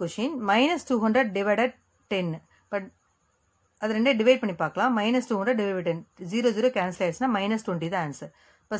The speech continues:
செகண்ட் சப்டிவிஷன் தான் கரெக்ட் ஆன்சர், மைனஸ் ட்வென்டி. ஃபோர்டீன்த் question, the set of integers is not closed under. க்ளோஸ்டு ப்ராப்பர்ட்டினா க்ளோஷர் ப்ராப்பர்ட்டி அடிஷனுக்கு வரும், A plus B அடிஷனுக்கு வரும், A minus B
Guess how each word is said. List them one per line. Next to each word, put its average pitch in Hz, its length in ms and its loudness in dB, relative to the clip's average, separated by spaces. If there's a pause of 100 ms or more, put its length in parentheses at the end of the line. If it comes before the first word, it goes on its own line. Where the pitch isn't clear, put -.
செகண்ட் 269 340 0
சப்டிவிஷன் 185 440 -2
தான் 269 100 -4
கரெக்ட் 175 260 -4
ஆன்சர், 156 300 -6
மைனஸ் 160 300 -6
ட்வென்டி. 151 280 -10 (880)
ஃபோர்டீன்த் 247 500 2
question, 190 300 -2 (440)
the 180 140 -2
set 226 240 -2
of - 80 0 (100)
integers 233 460 2 (160)
is 165 80 -10 (120)
not 233 180 0 (520)
closed 277 460 6
under. 170 260 -4 (560)
க்ளோஸ்டு 285 460 4
ப்ராப்பர்ட்டினா 190 540 0
க்ளோஷர் 247 340 0
ப்ராப்பர்ட்டி 190 320 -2 (120)
அடிஷனுக்கு 220 480 -2
வரும், 233 180 0 (100)
A 196 100 -4
plus 185 240 -4
B 170 80 -4 (180)
அடிஷனுக்கு 185 400 -6
வரும், 269 180 -2 (400)
A 214 100 2
minus 214 220 2
B 196 40 -4